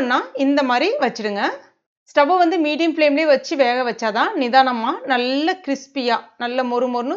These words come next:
சூப்பரா வரும். ஒரு பக்கம் எல்லாம் நல்லா சிவந்த பிறகு திருப்பி போட்டுக்கோங்க. அடுத்த பக்கமும் நல்லா சிவந்த பிறகு எடுத்துட வேண்டியதான். பாருங்க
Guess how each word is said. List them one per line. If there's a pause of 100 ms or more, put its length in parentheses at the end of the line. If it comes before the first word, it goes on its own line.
சூப்பரா
வரும். (1300)
ஒரு
பக்கம்
எல்லாம்
நல்லா
சிவந்த
பிறகு (160)
திருப்பி
போட்டுக்கோங்க. (2000)
அடுத்த
பக்கமும்
நல்லா
சிவந்த
பிறகு (880)
எடுத்துட
வேண்டியதான். (220)
பாருங்க